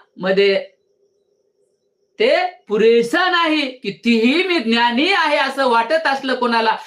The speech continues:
मी विद्वान आहे असं जर वाटत असलं, आणि जो स्वतःला विद्वान समजतो आणि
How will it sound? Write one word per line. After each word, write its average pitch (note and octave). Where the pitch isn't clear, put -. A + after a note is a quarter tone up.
मी C#4
विद्वान B3
आहे F4
असं D#4
जर C#4
वाटत C#4
असलं, B3+
आणि C#4
जो C#4
स्वतःला D4
विद्वान E4+
समजतो D#4
आणि C#4